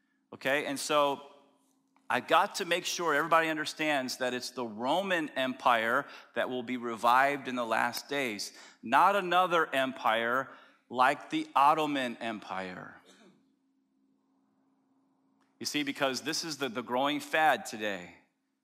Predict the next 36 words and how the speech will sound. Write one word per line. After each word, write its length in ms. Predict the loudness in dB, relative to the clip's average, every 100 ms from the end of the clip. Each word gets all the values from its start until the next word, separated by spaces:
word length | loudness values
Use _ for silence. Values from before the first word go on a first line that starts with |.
| _
and 60 | -10
it's 100 | -4
all 140 | -4
over 140 | -4
the 140 | -4 -2
internet, 380 | -2 -4 -6 -10 -18 _ _ _ _ _ -4
that 340 | 2 2 2
the 120 | -6
beast, 760 | -6 -2 0 0 -2 -4 -6 -8
the 100 | -12
final 360 | 0 2 2 0
form 260 | -2 -2
of 160 | -2 2
government 600 | 2 4 2 0 -2 -4
in 60 | -4
the 80 |
last 380 | 0 0 0 -4
days, 360 | -4 -2 -2 -6
is 140 | -10
the, 260 | -8 -8 -8
a 80 | -10
revived 680 | -10 -8 -4 2 4 4 0 0
Ottoman 540 | 4 4 4 0 -4
Empire, 720 | -2 -4 -2 2 2 2 0 -2 -12 -20 _ -12
uh, 60 |
especially 400 | -10 -6 -6 -4
when 80 | -6
you 60 | -6
look 140 | -6
at 80 | -6
what's 140 | -8
been 140 | -10 -4
happening 460 | -2 0 -4 -6
in, 120 | -8 -10
with 220 | -14 -12
Turkey, 640 | -4 -2 -2 -6 -8 -8